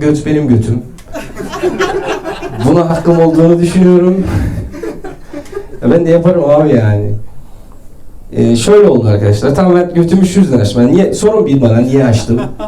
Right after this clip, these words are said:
Niye açtım? Sor, hele bir sor. Sordun. Tamamen insanlık sevgisi. Yani insanlığa duyduğum sevgi için açtım. Yani, e, mesela buradaki stand-upçılar başka stand-upçı götünü açmıyor. Çünkü onlar insanları sevmiyorlar.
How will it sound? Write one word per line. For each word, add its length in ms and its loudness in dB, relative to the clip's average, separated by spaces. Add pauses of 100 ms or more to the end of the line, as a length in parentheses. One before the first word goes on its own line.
(800)
Niye 200 2
açtım? 340 -4
Sor, 400 0
hele 200 4
bir 80 -4
sor. 280 -2
Sordun. 580 0 (600)
Tamamen 260 0
insanlık 420 0
sevgisi. 580 0 (840)
Yani 200 0
insanlığa 500 2
duyduğum 220 2
sevgi 500 0 (540)
için 240 -4
açtım. 500 -2 (680)
Yani, 220 2 (800)
e, 20 -10 (320)
mesela 320 2
buradaki 280 0
stand-upçılar 640 0
başka 200 0
stand-upçı 240 2
götünü 280 2
açmıyor. 460 0 (640)
Çünkü 200 0
onlar 120 4
insanları 380 2
sevmiyorlar. 600 2